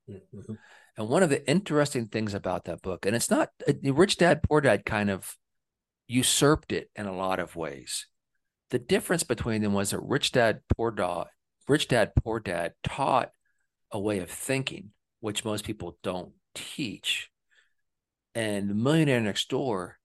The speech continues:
Speaker 2: did a sociological study of what millionaires actually did. And so it wasn't a teaching how to think, it was a tomb on what people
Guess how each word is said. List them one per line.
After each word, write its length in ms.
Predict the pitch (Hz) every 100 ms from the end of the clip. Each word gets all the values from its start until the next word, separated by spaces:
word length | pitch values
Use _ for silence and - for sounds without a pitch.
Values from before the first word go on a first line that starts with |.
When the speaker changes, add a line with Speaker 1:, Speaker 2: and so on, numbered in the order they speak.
| _ _
Speaker 2:
did 160 | - 113
a 140 | 98
sociological 1160 | 87 - - - 139 139 - 107 101 110 107 85
study 680 | - - 139 139 107 92 - -
of 220 | 92 95
what 260 | 117 117
millionaires 640 | 107 113 117 113 101 98 -
actually 520 | 98 101 - 78 76 - _
did. 420 | - 98 58 - - _ _ _ _ _ _ _ _ _ _ _ _ -
And 140 | 113
so 240 | 107 127 113
it 120 | 107
wasn't 320 | 139 151 135
a 60 | 107
teaching 520 | - - 165 - 123
how 160 | 98 92
to 80 |
think, 460 | 78 - 135 117 -
it 120 | 101
was 260 | 101 98 92
a 380 | 90 87 85 - _ _ _ _ _ _ _ _ _ _ _ -
tomb 640 | - 185 175 110 104 104
on 240 | - 104 104
what 220 | 117 -
people 420 | 131 117 104 98